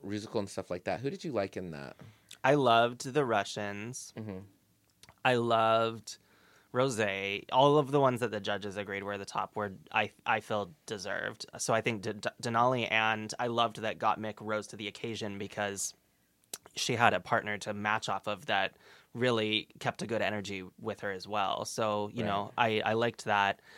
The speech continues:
Speaker 2: I liked most of the performances. I think, honestly, when it came to the bottom, it was, a lot of it was splitting hairs.
Speaker 1: Mm-hmm.
Speaker 2: But I think when it comes to vocal talent, I think that's one obvious thing, that if you're not able to do, like, a really big character and you
Speaker 1: Mm-hmm.
Speaker 2: don't,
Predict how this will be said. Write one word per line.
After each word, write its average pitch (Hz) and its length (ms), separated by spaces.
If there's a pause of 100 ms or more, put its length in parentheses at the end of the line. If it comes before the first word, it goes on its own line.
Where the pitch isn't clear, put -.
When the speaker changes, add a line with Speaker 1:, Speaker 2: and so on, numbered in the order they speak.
(460)
Speaker 2:
I 151 120
liked 240 300
most 139 400
of 147 120
the 135 80
performances. 127 640
I 110 80
think, 156 220
honestly, 151 320
when 147 120
it 117 100
came 143 180
to 131 60
the 120 100
bottom, 117 360
it 113 80
was, 110 180
a 120 60
lot 117 200
of 131 100
it 110 80
was 110 140
splitting 104 360
hairs. 101 560 (200)
Speaker 1:
Mm-hmm. 110 240 (300)
Speaker 2:
But 120 580
I 127 100
think 120 640 (140)
when 127 180
it 107 80
comes 123 280
to 120 120
vocal 107 420
talent, 110 540
I 110 100
think 107 220
that's 110 240
one 107 220
obvious 110 440
thing, 107 380
that 107 140
if - 100
you're 110 80
not 110 220
able 113 200
to 104 80
do, 107 160
like, 107 200
a 104 60
really 104 340
big 95 260
character 117 540
and 104 200
you 101 60
Speaker 1:
Mm-hmm. 98 80
Speaker 2:
don't, 104 280